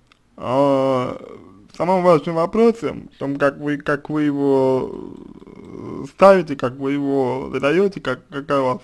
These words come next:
ну, э, постановка, э, вопроса. Вот. А я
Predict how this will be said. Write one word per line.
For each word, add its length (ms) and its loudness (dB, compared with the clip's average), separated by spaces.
ну, 260 -8
э, 480 6
постановка, 720 0
э, 720 -10
вопроса. 720 -2
Вот. 640 2
А 280 2
я 800 8